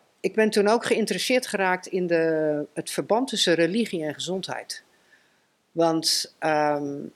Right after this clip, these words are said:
bij de natuurvolkeren, een sjamaan en een medicijnman zijn één en dezelfde persoon. Ook Jezus, die heelde mensen. Toen in de middeleeuwen, als wij ziek waren, gingen we naar de paters.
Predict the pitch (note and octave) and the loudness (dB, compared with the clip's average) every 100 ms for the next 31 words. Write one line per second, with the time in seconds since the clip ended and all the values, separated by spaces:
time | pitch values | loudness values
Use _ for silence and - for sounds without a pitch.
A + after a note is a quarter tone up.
0 | _ _ _ _ _ _ _ _ _ _ | _ _ _ _ _ _ _ _ _ _
1 | - D3 - D#3+ D#3 D#3+ D#3 - B3+ C4 | -16 -16 -6 -2 0 0 -2 0 0 2
2 | D#3 C#3 C#3 D#3+ G#3+ - D3+ - D#3 G3+ | 2 0 0 -2 -2 -2 -4 -2 0 0
3 | F#3 D#3+ D#3 D#3 D3 D3+ - G3 F3 A#2+ | 0 -2 -2 -2 -2 -2 -2 -2 -2 -4
4 | D#3+ E3+ D3+ G3 G3 D3+ C3+ C#3 C3 C3+ | -4 -4 -4 -2 -2 -4 -4 -6 -4 -8
5 | C#3 _ _ - E3 G#3+ G3 G2 _ _ | -10 _ _ -10 -6 -2 -4 -6 _ _
6 | _ _ _ _ _ _ - D#3+ D3+ E3 | _ _ _ _ _ _ 2 2 2 2
7 | G#3 G#3 D3+ C#3 - D3 C#3+ C#3 C3 C3 | 4 4 0 -2 -2 -2 0 0 0 -4
8 | B2+ - - - _ _ _ _ _ - | -4 -4 -8 -14 _ _ _ _ _ -4
9 | E3 D#3+ A#2 - D#3+ D#3 D3 - _ _ | 0 0 -2 -4 -2 0 -2 -4 _ _
10 | D#3+ G#3 B3+ D#3+ C#3+ C#3+ E3+ - E3+ D#3+ | 0 2 2 0 -2 -2 -2 -4 -2 -2
11 | D#3 G3 - C#3+ C#3 D3 E3+ D#3+ D3 C#3 | -2 -4 -4 -4 -4 -4 -4 -2 -2 -2
12 | C#3 G3+ F#3+ - - - - | 0 0 0 -2 -8 -10 -12